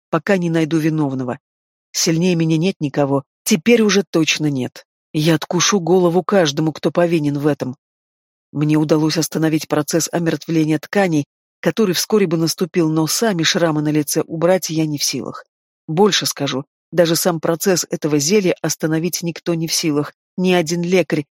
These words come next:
не справится с этим. О моём даре знают единицы, и он скорее проклятие, чем дар, но всё же я помогаю тем, кто мне дорог. Кинул на него усталый взгляд, замечая искренность в глазах синего правителя.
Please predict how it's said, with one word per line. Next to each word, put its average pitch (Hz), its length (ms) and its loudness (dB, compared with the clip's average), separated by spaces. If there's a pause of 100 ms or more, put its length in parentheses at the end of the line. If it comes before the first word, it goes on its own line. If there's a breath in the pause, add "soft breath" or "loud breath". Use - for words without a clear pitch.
не 170 140 -2
справится 147 560 0
с - 100 -2
этим. 143 320 -2 (560)
О 143 80 2
моём 156 340 2
даре 175 280 4
знают 151 320 0
единицы, 165 640 -2 (280)
и 156 100 0
он 156 100 0
скорее 160 340 0
проклятие, 147 640 0
чем 147 300 -2
дар, 143 280 0 (340)
но 151 100 -2
всё 226 240 2
же 180 100 0
я 160 140 2
помогаю 151 480 0
тем, 214 240 0
кто - 260 -6
мне 170 200 -4
дорог. 151 420 -4 (360)
Кинул 247 320 4
на 208 100 2
него 185 300 2
усталый 170 400 0
взгляд, 156 580 -2
замечая 160 460 0
искренность 156 720 -2
в 156 100 -4
глазах 170 380 2
синего 160 360 0
правителя. 127 600 -4